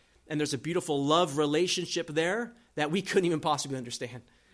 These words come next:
And yes, it's a command of the Father, it's the will of the Father, and Jesus says, "I will receive that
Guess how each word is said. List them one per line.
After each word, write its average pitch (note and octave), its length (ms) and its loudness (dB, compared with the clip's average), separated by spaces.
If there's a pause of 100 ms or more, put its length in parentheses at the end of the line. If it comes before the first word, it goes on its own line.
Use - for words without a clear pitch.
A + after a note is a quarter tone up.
(500)
And D3+ 160 2
yes, G3 180 4
it's F3 140 -2
a - 20 -6
command F3 340 2
of F3+ 60 -2
the D#3 80 0
Father, F3 320 2
it's D3+ 160 -4
the D#3 100 -4
will D3+ 140 2
of E3 60 0
the D3+ 80 -2
Father, E3+ 320 0
and C#3 180 -6
Jesus D#3 240 -6
says, B2+ 220 -4
"I D#3+ 140 -4
will A2+ 140 -6
receive A2 360 -6
that B2 340 -8